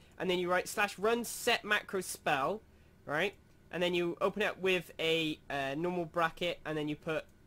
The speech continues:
your, uh, parentheses, whatever, so it's like your two bits of s-, say, it's a, if it's a speech or something, and you put the name of the macro, and then you put a comma,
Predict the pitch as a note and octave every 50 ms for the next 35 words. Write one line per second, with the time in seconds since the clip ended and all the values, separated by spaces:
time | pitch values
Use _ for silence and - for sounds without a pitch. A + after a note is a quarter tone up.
0 | - - C#3 C#3 D3+ D3+ D3 D3 D3 C#3+ C#3+ C#3 C3+ C3+ C3 C3 C3 - - -
1 | - - - - - - - - F3+ F3 - D#3+ - - F#3 E3 - F3 E3+ E3+
2 | D#3+ E3 - - D#3 D#3 D#3 D3+ - - D3 C3+ B2+ - - - D3+ D3+ D3 -
3 | - - F#3 E3+ D#3+ D#3 D3+ - - - - - - - E3 D3+ - - D#3 C#3+
4 | - - D3+ - - - - E3+ E3 D#3 D3 C#3+ - - D3 C#3 C#3+ C#3+ C#3+ -
5 | - F3+ - - D#3 - D#3 C#3 - - - - G#3 G#3 - - - E3+ D#3+ -
6 | F#3+ E3 - G3 F#3 E3+ - D3 C#3+ C#3 - D3 - - - - - - - -
7 | C#3 C3+ C#3+ D3+ D3+ D3+ D#3+ F#3+ G#3+ A#3 G#3+ F#3+ F#3+ F3+ F3 E3 - - - E3
8 | F3 G3 G#3+ - - - - - - - - D3+ E3 D#3+ D#3+ D#3 - - - -
9 | - E3 D#3 D3+ D#3 D#3 E3+ F3+